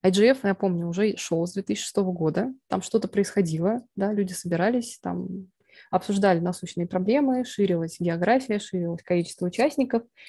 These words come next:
и тут вдруг собирается ещё одно, ещё одна конференция по интернету. А, и, кстати говоря, у них было тоже в планах, а,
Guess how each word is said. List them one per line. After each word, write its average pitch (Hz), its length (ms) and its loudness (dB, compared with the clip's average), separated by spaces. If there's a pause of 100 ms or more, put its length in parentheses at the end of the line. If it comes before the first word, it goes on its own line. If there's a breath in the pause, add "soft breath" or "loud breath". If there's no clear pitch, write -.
(280 loud breath)
и 202 60 2
тут 254 220 2
вдруг 208 300 4
собирается 202 580 2
ещё 170 220 0
одно, 151 380 -2 (220)
ещё 185 200 -2
одна 160 160 -2
конференция 208 680 0
по 220 160 6
интернету. 180 580 0 (720 loud breath)
А, 180 240 4
и, 185 60 -2
кстати 233 300 0
говоря, 208 440 4
у 240 60 0
них 220 200 -2
было 208 300 0
тоже 175 240 -2
в - 80 -16
планах, 220 500 -2
а, 180 580 -4